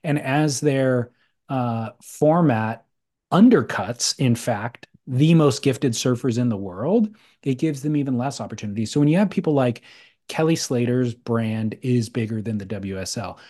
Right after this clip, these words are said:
John John Florence earns a living in a lot of other ways that have nothing to do with the W S L. Certainly, I think the world titles validate him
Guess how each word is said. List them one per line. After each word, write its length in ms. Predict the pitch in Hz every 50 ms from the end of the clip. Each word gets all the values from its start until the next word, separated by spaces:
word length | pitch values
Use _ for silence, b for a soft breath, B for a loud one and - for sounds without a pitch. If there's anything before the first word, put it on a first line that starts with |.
| B B B B -
John 260 | 120 147 143 156 156
John 240 | 147 160 156 151 139
Florence 760 | 123 - - 135 135 135 143 139 120 104 107 110 - - - b b b b _ -
earns 360 | 147 143 147 147 147 139 113
a 40 | 131
living 540 | 117 117 113 104 110 107 107 107 107 104 - _
in 120 | - 151 143
a 40 | 120
lot 260 | 117 123 127 131 127
of 100 | 120 123
other 200 | 123 117 117 107
ways 340 | 104 110 104 104 98 92 -
that 100 | 123 113
have 120 | 101 104
nothing 440 | 113 120 127 131 123 123 - 131 117
to 80 | 117 113
do 220 | 110 113 110 107
with 120 | 104 104 98
the 80 | 104
W 320 | 98 98 95 104 101 98 95
S 160 | 98 - -
L. 260 | 135 131 131 123 B B B B B
Certainly, 480 | B - - 190 190 196 185 185 170 151
I 80 | 147 139
think 260 | - 151 139 123 -
the 100 | 139 120
world 340 | 113 127 131 131 131 113 -
titles 600 | - 113 110 117 127 143 156 170 180 170 - -
validate 800 | 120 110 123 123 117 123 135 143 139 151 151 160 170 170 -
him 460 | - - 151 151 156 170 180 170 175